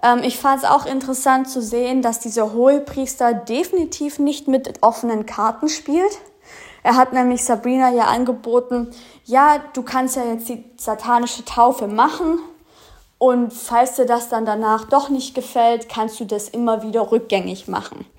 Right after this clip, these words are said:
Aber das ist tatsächlich eine Lüge. Also sobald Sabrinas Name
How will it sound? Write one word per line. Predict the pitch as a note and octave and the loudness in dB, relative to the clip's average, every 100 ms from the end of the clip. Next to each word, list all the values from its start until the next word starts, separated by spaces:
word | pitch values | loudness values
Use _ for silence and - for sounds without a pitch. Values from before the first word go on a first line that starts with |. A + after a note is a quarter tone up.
| - - - - - | -20 -20 -20 -12 2
Aber | G#3 G#3+ A3+ G#3 - | 4 6 4 2 0
das | A3+ A3 A3 | 2 2 -2
ist | G3+ | -4
tatsächlich | A#3 A3 - G#3+ G#3 G3+ - | -2 -2 -2 -4 -4 -6 -4
eine | G3 | -4
Lüge. | F#3+ G3 F#3+ - | -4 -6 -6 -8
Also | - F3+ F#3+ G3 G3 _ _ _ - | -6 -6 -4 -6 -8 _ _ _ -20
sobald | - G#3 G3 A#3 B3 B3 - - | -16 -6 4 6 6 2 -8 -12
Sabrinas | - A3+ A#3 B3 A#3+ A#3 A#3+ | -6 -6 -2 0 0 -2 0
Name | A3 A#3 A#3+ A#3 | 2 2 0 -4